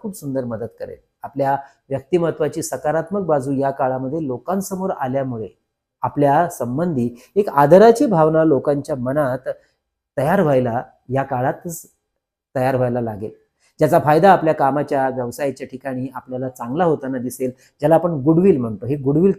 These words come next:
क्रिएट होण्याचा हा कालखंड आहे. नवीन लोक आपल्याकडे आकर्षित होऊन आपल्याशी किंवा आपल्या कार्याशी जोडण्यासाठी सुद्धा पुढे येतील. तर काही जण आपल्याबरोबर मैत्रीचा प्रस्ताव पुढे करतील. अवश्य याचा स्वीकार आपण करू शकता.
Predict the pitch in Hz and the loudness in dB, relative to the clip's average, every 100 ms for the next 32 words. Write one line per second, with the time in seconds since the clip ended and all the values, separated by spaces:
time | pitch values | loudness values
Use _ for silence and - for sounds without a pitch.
0 | - 175 202 160 147 143 131 127 123 110 | 4 6 6 4 -4 -2 -4 -2 -4 -6
1 | 113 104 87 _ _ _ _ - 190 262 | -10 -16 -18 _ _ _ _ 0 6 6
2 | 285 254 226 180 196 190 202 151 190 175 | 8 8 8 6 4 4 4 4 4 0
3 | 190 175 180 165 - 156 156 208 185 151 | 0 -2 -2 -4 -2 -4 -4 -4 -2 -2
4 | 147 143 131 127 143 147 156 143 131 127 | -4 -4 -2 -2 -2 -2 -6 -4 -2 0
5 | 160 180 139 113 156 135 110 139 - 147 | -2 -2 -4 -6 -8 -10 -8 -8 -8 -10
6 | 113 107 - - _ _ _ - 202 185 | -10 -10 -16 -20 _ _ _ -2 6 8
7 | 233 254 214 208 202 190 196 196 156 143 | 10 8 6 6 4 6 4 4 0 -2
8 | 165 160 - 139 127 - 156 143 113 113 | -4 -6 -6 -8 -10 -8 -10 -8 -10 -10
9 | 104 101 - _ - 165 - 165 151 160 | -14 -16 -20 _ 0 2 2 2 2 0
10 | - - 139 127 - 135 147 143 135 120 | -6 -4 0 0 -2 0 4 4 4 2
11 | - 131 139 - 120 120 107 - - | 2 0 0 -2 -2 -2 -8 -16 -18